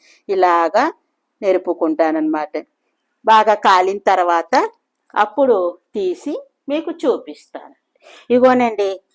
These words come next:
బాగా వచ్చింది కదా, చుట్టూరు ఇలా కొద్దిగా నెయ్యి చుక్క వేసుకుని మనం ఇప్పుడు ఇలాగా వేసేసుకోండి. చూసారండి, ఎక్కడ విరక్కుండగా వచ్చింది అమ్మవారికి. అయితే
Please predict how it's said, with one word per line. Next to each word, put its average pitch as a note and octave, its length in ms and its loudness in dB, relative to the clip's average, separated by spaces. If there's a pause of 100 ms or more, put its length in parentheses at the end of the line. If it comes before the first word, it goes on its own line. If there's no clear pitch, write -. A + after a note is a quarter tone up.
(180)
బాగా A#3 260 6
వచ్చింది A3 380 -2
కదా, G#3+ 200 2 (460)
చుట్టూరు A#3+ 580 2
ఇలా G#3+ 140 4 (140)
కొద్దిగా G3 540 -2
నెయ్యి F3 240 0
చుక్క F#3+ 160 -6 (120)
వేసుకుని E3+ 480 -2 (720)
మనం A#3 240 0 (880)
ఇప్పుడు B3 300 2 (800)
ఇలాగా A3+ 380 2 (120)
వేసేసుకోండి. F3+ 600 -2 (180)
చూసారండి, B3 600 2
ఎక్కడ A3+ 200 0 (140)
విరక్కుండగా G3 560 0 (120)
వచ్చింది F3+ 400 -4
అమ్మవారికి. E3+ 560 -2 (1080)
అయితే C#4+ 280 2